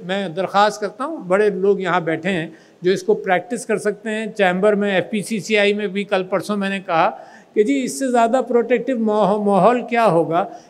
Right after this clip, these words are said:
कि आप अपने घर की बच्चियों को अपने कारोबारों में लगाएं, बहुओं को लगाएं, बेटियों को लगाएं। इससे ज़्यादा protective और secure माहौल क्या होगा कि you can bring up entrepreneur-, entrepreneurship among women, हैं?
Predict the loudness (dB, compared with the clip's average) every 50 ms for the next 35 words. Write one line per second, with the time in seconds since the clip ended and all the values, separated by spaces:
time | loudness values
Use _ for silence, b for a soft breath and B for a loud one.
0 | B B -4 -2 -2 0 2 4 4 4 2 0 0 -2 -2 -2 -4 -6 -4 -4
1 | -4 -2 0 0 0 0 0 -4 -4 -4 -4 -2 -4 -4 -4 -4 -6 -4 -4 -4
2 | -2 0 0 0 0 -2 -6 -10 -10 -6 -4 -2 0 0 0 0 0 0 0 0
3 | -2 -2 -4 -4 -4 -4 -6 -8 -8 -2 2 4 6 6 6 6 4 4 2 0
4 | -2 -2 -2 -2 -2 -4 -4 -2 2 2 2 2 2 -2 -4 -4 -2 -2 0 0
5 | 0 0 -2 -4 -8 b b b b b b b -4 -4 -2 -2 -2 0 2 2
6 | 4 4 4 2 2 4 2 2 4 4 2 2 2 2 0 2 2 2 2 0
7 | -2 0 4 4 6 6 6 4 4 2 2 2 0 0 -2 -2 -2 0 0 0
8 | -2 -4 -4 -6 -8 -8 B B B B B B -2 0 0 0 -2 -2 -2 -2
9 | -2 -2 2 4 4 4 2 0 -4 -6 -4 -4 -4 -4 -4 -8 -8 -8 -8 -8
10 | -8 -8 -8 -6 -6 -6 -6 -6 -8 -10 -6 -4 -2 0 0 0 -2 -2 -2 -2
11 | -2 -2 -4 -4 -4 -4 -2 2 2 2 4 2 0 -2 -4 -10 -20 -20 _ _
12 | _ _ _ _ -16 -16 -16 -16